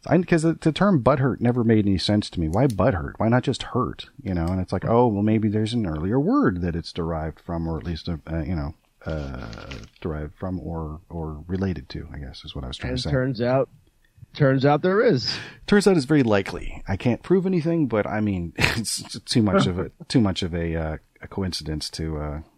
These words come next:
Speaker 1: I suppose. Or maybe it's a coincidence. They exist. They are a thing. Uh, I can't prove that either, but I hear that they're a thing. Uh, anyway, uh,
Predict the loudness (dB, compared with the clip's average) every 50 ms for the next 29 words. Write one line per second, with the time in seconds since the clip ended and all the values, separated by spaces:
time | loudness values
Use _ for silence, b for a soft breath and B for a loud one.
0 | _ _ _ _ _ -12 -10 -8 -8 -6 -6 -6 -6 -6 -6 -8 -6 -2 2 2
1 | 4 4 2 0 0 0 2 2 2 0 -2 -4 -4 -6 -4 -2 0 0 0 0
2 | 0 0 0 0 -2 -8 -14 -18 _ _ _ -6 -4 -2 -2 0 0 -2 -2 -2
3 | -2 -2 -2 -2 -2 -2 -4 -6 -8 _ _ _ _ _ _ _ _ _ _ _
4 | _ _ _ _ -20 -20 B B B B B B B B B B B B B B
5 | B B B B -10 -8 -6 -6 -6 -6 -6 -6 -4 -4 -4 -2 0 -2 0 0
6 | 0 -2 -2 -2 -4 -4 -4 -4 -6 -10 -12 _ _ -8 -4 -4 -4 -2 2 2
7 | 2 2 2 0 -4 -8 _ -6 -6 -6 -6 -6 -8 -10 -10 -10 -14 -18 _ b
8 | b b b b b b b b b b 0 2 2 2 0 0 0 0 0 0
9 | -2 -6 -12 -16 _ _ _ _ _ _ _ _ _ _ _ _ 0 4 6 6
10 | 6 6 6 6 4 2